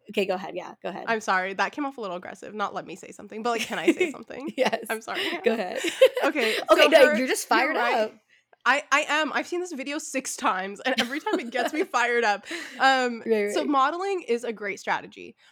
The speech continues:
Speaker 2: but
Speaker 1: Yeah.
Speaker 2: saying the word "say"
Speaker 1: Okay, no,
Speaker 2: decreases
Speaker 1: absolutely,
Speaker 2: their
Speaker 1: yeah, de-,
Speaker 2: chances
Speaker 1: yeah,
Speaker 2: of
Speaker 1: absolutely,
Speaker 2: responding.
Speaker 1: yeah.
Speaker 2: So, like,
Speaker 1: Right, right,
Speaker 2: her,
Speaker 1: right.
Speaker 2: like, she, like, you're right in the sense of, like,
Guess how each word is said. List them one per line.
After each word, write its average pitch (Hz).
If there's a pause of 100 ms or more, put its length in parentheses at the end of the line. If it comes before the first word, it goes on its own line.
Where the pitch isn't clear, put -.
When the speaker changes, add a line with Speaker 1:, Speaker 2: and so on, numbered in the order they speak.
(120)
Speaker 2:
but 554
Speaker 1:
Yeah. 208
Speaker 2:
saying 294
the 302
word 254
"say" 214 (420)
Speaker 1:
Okay, 311
no, 247
Speaker 2:
decreases -
Speaker 1:
absolutely, 220
Speaker 2:
their -
Speaker 1:
yeah, 185
de-, 262
Speaker 2:
chances 294
Speaker 1:
yeah, 208
Speaker 2:
of 208
Speaker 1:
absolutely, 226
Speaker 2:
responding. -
Speaker 1:
yeah. -
Speaker 2:
So, 294
like, 269
Speaker 1:
Right, 190
right, 180
Speaker 2:
her, 285
Speaker 1:
right. -
Speaker 2:
like, - (380)
she, -
like, 262
you're 254
right 233
in 269
the 277
sense 220
of, 214
like, 196